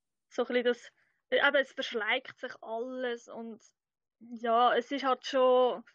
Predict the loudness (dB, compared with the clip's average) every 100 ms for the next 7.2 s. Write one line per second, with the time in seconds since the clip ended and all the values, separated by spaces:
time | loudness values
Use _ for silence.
0 | _ _ _ _ _ _ _ _ _ _
1 | _ 0 2 2 0 -6 -4 0 0 -2
2 | -6 -4 -6 -4 -4 -4 -6 -8 -8 -8
3 | -10 -12 _ _ _ _ _ _ _ _
4 | _ -6 -4 -6 -8 -4 2 2 0 -6
5 | -8 -2 2 2 2 -2 -4 -4 -4 -4
6 | -4 -6 -10 -14 -14 -6 -4 -2 0 2
7 | 2